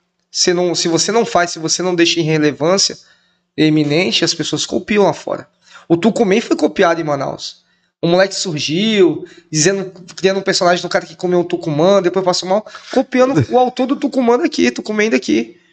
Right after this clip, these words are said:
entendeu? Aí teve uns comentários até que tiraram lá, que viram que era plágio, né? Então, assim, eu mesmo, eu já perdi, eu já fa-, eu já falei de um quadro aqui que uma T V local copiou.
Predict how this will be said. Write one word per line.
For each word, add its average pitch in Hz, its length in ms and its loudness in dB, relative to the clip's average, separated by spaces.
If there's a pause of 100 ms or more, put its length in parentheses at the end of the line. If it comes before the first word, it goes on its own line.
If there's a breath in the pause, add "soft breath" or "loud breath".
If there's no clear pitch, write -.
(160 soft breath)
entendeu? 185 440 2 (280 loud breath)
Aí 214 380 0
teve 226 220 0
uns 208 80 -4
comentários 220 460 0
até 226 140 -2
que 208 140 -14 (480)
tiraram 180 380 2
lá, 175 160 2
que 190 160 -6
viram 185 180 -2
que - 100 -4
era 202 140 2
plágio, 143 460 0 (320)
né? 156 320 -4 (640 loud breath)
Então, 160 160 0
assim, - 180 0
eu 359 220 -6
mesmo, 254 240 0
eu - 20 0
já 226 100 2
perdi, 262 520 -2
eu 240 100 4
já 285 100 2
fa-, 233 200 -4
eu 233 80 -2
já 254 120 0
falei 226 240 -2
de 202 80 -4
um 196 120 0
quadro 196 400 0
aqui 196 200 -4
que 262 120 -2
uma 247 160 2
T 226 120 0
V 220 120 4
local 233 280 2
copiou. 151 440 -2